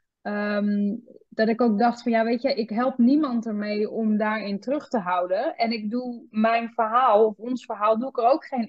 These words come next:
eer mee aan als ik dat niet openlijk bespreek." Want,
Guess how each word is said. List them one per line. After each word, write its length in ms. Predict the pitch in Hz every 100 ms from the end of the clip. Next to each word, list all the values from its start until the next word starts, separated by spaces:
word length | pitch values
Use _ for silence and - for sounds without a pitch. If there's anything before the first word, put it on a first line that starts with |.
| 226
eer 220 | 302 302
mee 240 | 202 185
aan 360 | 151 185 226 240 _
als 280 | 233 226 -
ik 160 | 196
dat 360 | 202 196 - - -
niet 480 | 214 226 220 - -
openlijk 480 | - 208 202 190 180
bespreek." 500 | 185 - 247 196 165
Want, 320 | 196 202 -